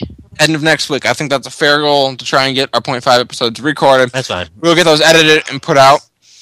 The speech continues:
Speaker 1: Um, Volk asks, "Can I do more ep-, voices in your X point five episodes?"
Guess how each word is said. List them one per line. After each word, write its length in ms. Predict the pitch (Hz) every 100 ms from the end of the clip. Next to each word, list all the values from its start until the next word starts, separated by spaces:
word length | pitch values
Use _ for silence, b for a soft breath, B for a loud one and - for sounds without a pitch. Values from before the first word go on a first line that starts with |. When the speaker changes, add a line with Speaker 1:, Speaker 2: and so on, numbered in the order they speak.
| B B - -
Speaker 1:
Um, 480 | 120 120 113 113 - _ _ _ _ _ _ _ _ _ _ _ _ _ _ - - _
Volk 260 | 123 139 143
asks, 280 | 139 135 135
"Can 160 | - 127
I 60 |
do 140 | 123 139
more 240 | 135 127
ep-, 200 | 123 - _
voices 460 | 123 131 131 147 127
in 160 | - 117
your 240 | 113 113 -
X 220 | 120 -
point 260 | - 127
five 260 | - 117 113
episodes?" 640 | 95 - 120 117 117 -